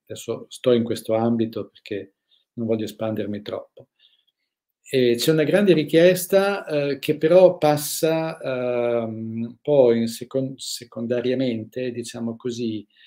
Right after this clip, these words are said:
eh, nella sua attuazione, eh, reale, ehm,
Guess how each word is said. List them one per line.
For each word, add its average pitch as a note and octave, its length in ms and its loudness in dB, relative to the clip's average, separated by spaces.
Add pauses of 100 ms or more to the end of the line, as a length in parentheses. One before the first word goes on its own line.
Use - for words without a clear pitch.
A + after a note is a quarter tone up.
(320)
eh, A2 340 -6
nella A2 240 -8
sua B2 260 0
attuazione, C3+ 1040 -2
eh, B2 280 -8
reale, B2+ 800 -4
ehm, A#2+ 920 -10